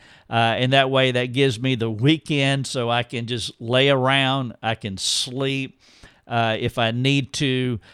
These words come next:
Uh, there's nothing in front of me that's really pressing, and so I, I try to create a buffer of time, uh, so that I can just get through that initial window. Now, I will say that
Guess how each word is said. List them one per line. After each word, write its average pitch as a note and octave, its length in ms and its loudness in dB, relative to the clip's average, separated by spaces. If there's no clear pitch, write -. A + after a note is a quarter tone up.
Uh, A2+ 160 0
there's A#2+ 220 -2
nothing C#3+ 320 -2
in B2 120 -2
front C3+ 240 -2
of B2 60 -4
me B2+ 220 -2
that's A2 260 -6
really A#2+ 300 -2
pressing, C#3 800 -2
and B2 160 -4
so C3 160 0
I, B2 160 2
I B2 140 0
try D#3+ 320 0
to C#3 80 -2
create C3 420 0
a A#2 80 2
buffer B2 560 0
of G#2 260 -6
time, A#2 720 -2
uh, A#2 140 2
so D#3 220 2
that C3 180 0
I B2+ 100 0
can A#2+ 200 -4
just A2 260 -4
get B2 240 -4
through C#3+ 280 0
that A#2 160 2
initial A#2 500 -2
window. B2 440 0
Now, C#3 220 4
I C#3 140 4
will F#3 240 4
say B2 520 2
that A#2 300 -2